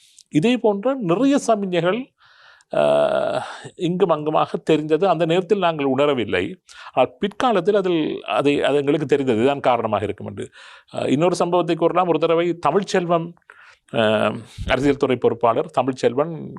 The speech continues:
கிழக்கிற்கு, மட்டக்களப்பிற்கு வந்திருந்தார். அந்த நேரத்திலே நாங்கள், அ, சோழிய-, தேனகத்தில் ஒரு, அவருக்கான ஒரு வரவேற்பு விருந்து, அ, ராப்போசனம் வழங்கப்பட்டது.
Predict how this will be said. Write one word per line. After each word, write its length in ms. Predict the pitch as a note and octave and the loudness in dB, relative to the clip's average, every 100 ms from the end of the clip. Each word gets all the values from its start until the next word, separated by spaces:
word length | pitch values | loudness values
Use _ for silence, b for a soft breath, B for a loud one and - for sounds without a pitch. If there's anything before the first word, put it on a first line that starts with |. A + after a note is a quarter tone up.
| B2+ | -2
கிழக்கிற்கு, 400 | C3 A#2 A#2 A2+ | 0 0 -2 -2
மட்டக்களப்பிற்கு 560 | A2 A2+ G#2+ G2+ G#2+ G#2+ | 0 0 0 -2 -4 -4
வந்திருந்தார். 560 | G2 G2 G2 G#2 F#3+ _ _ B B B | -4 -4 -6 -6 -8 _ _ B B B
அந்த 160 | B B2+ | B 2
நேரத்திலே 340 | B2+ B2 C3+ | 2 2 0
நாங்கள், 500 | D3+ B2+ B2+ B2+ A2+ G#2+ B B | 2 0 0 0 -2 -6 B B
அ, 380 | G#2+ G2+ A2+ A2+ - C3 B B B B | -6 -4 -6 -8 -12 -18 B B B B
சோழிய-, 680 | - - C#3+ C3+ G#2+ G#2+ - - | -6 0 2 2 -2 -4 -10 -2
தேனகத்தில் 760 | D3+ E3 B2 A#2+ G#2 - - b b - - | 0 2 0 -4 -8 -12 -18 b b -20 -8
ஒரு, 420 | A2 G#2 G#2 G#2 | 0 0 0 -2
அவருக்கான 480 | A2+ A2 G#2 A2+ A2 | 0 0 0 0 0
ஒரு 280 | G2+ G2 A2 b b b b _ | 0 -2 -6 b b b b _
வரவேற்பு 800 | G#2+ G#2+ G#2+ G#2 G#2 G#2 G#2 G2+ - | -2 2 4 2 0 -2 -2 -8 -4
விருந்து, 380 | A2+ A2 G#2+ G#2 | -2 0 -2 -2
அ, 400 | A#2 G#2 G#2+ B B - G2+ A2 A#2 | -2 -4 -6 B B -14 -12 -6 0
ராப்போசனம் 540 | A#2 - G#2+ A2+ G#2+ | 0 0 -4 -4 -4
வழங்கப்பட்டது. 720 | G2+ G2+ G2 - G2 G#2 D3 | -4 -4 -8 -10 -12 -12 -14